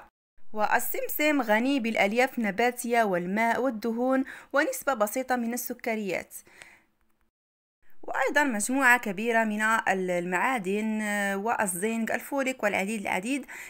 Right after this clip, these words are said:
يعمل على تعزيز صحة العظام وزيادة كثافتها، يخفض ويضبط نسبة السكر في الدم، يقوي الجسم ويعالج ضعف البنية أو ال-،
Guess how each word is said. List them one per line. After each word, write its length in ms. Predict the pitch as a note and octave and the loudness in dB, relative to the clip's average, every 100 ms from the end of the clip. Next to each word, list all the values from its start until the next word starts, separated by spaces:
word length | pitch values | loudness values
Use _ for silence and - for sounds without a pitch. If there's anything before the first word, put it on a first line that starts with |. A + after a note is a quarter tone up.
| - B4 | -2 0
يعمل 280 | A4 F4+ | 0 0
على 220 | C4+ A#3 A3+ | 2 2 2
تعزيز 380 | G3 F#3 B3 | 0 -2 -4
صحة 300 | - A#3 A3 G#3+ | -6 -2 -2 0
العظام 480 | G#3 F3+ G#3+ A3 G3 | -4 -2 -2 0 -2
وزيادة 500 | F3+ F#3 G#3+ G3+ - - | -4 -2 0 -2 -4 -8
كثافتها، 680 | E3 B3+ B3+ B3 B3+ C4 | -6 -4 -4 -6 -2 0
يخفض 580 | C4 C#4+ G#4+ G#4+ E4+ B3+ | 0 -2 -4 -2 -2 0
ويضبط 520 | A3+ A#3+ A#3+ A3 B3 | 0 0 0 -4 -4
نسبة 340 | A3+ A3+ G#3+ A3 - | -4 -2 -4 -4 -6
السكر 480 | G3+ G#3+ A3 G3+ G3+ | -8 -8 -6 -6 -6
في 280 | - - | -8 -6
الدم، 400 | E3+ F3 C4 C4 | -8 -2 0 2
يقوي 460 | C4+ C4+ D4 C#4 G#3+ | -2 0 0 0 -2
الجسم 420 | G3+ A#3 - A3+ | -6 -8 -6 -4
ويعالج 460 | G#3+ G#3+ A3 A3 G#3 | -2 0 0 -2 -4
ضعف 400 | G#3+ A3 G#3+ A3 - | 0 2 4 2 0
البنية 560 | G3 F3 A3+ A3+ G#3 | -2 -2 -4 -2 -2
أو 260 | G#3+ G3 F#3+ | -2 -2 -2
ال-، 220 | F#3+ F#3 | 0 -2